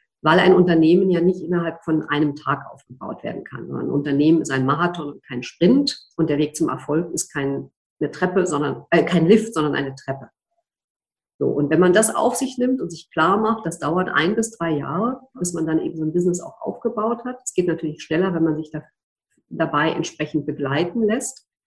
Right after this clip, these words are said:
Das ist ja einer der Gründe, warum ich mein zweiundfünfzig Wochen Coaching Power Programm aufgelegt habe und jetzt gerade meine Online, äh, Coaching Akademie aufbaue, weil ich gemerkt habe, dass Menschen sehr umsetzungsorientiert sind,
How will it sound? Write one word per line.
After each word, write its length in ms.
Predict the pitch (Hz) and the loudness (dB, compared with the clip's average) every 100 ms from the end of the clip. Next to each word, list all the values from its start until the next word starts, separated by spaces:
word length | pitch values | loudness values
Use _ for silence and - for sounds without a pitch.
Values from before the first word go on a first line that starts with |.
| _ _ | _ _
Das 0 | - | -8
ist 40 | |
ja 60 | - | -2
einer 180 | 139 160 | 0 2
der 100 | 147 | 0
Gründe, 400 | - 160 190 170 | 2 4 4 2
warum 240 | 151 147 | 0 -2
ich 100 | 147 | -4
mein 180 | 147 139 | -2 -2
zweiundfünfzig 600 | - 147 160 160 - 160 | -2 -2 -2 -6 -8 -10
Wochen 160 | 156 160 | -8 -6
Coaching 340 | 156 - 143 | -6 -6 -4
Power 460 | 175 214 220 220 - | 0 2 2 0 -2
Programm 380 | 185 180 180 - | -2 0 0 -2
aufgelegt 480 | 180 - 180 175 | -4 0 2 2
habe 100 | 180 | -4
und 60 | 170 | -2
jetzt 200 | 151 - | -4 -4
gerade 180 | 147 139 | -6 -2
meine 200 | 143 143 | -2 -2
Online, 500 | 151 160 156 156 - - | -2 -2 -2 -4 -6 -8
äh, 260 | 151 143 139 | -6 -6 -2
Coaching 340 | 208 214 214 | 0 2 -2
Akademie 480 | 196 - 185 185 180 | -2 -4 0 2 2
aufbaue, 640 | 131 170 170 165 175 196 196 _ _ _ _ | 0 -6 -6 -2 0 0 -4 _ _ _ _
weil 100 | - | -2
ich 120 | - - | 0 0
gemerkt 500 | 143 143 170 196 208 | 2 4 4 2 0
habe, 100 | 170 | -2
dass 180 | 165 | 0
Menschen 360 | 160 147 160 139 | 0 0 -2 -2
sehr 340 | 143 185 196 | 4 4 6
umsetzungsorientiert 1300 | 202 233 240 240 240 220 - 196 196 208 - 220 220 | 2 2 2 0 -2 -6 -4 -2 0 0 0 -2 0
sind, 380 | - 233 254 | 0 0 0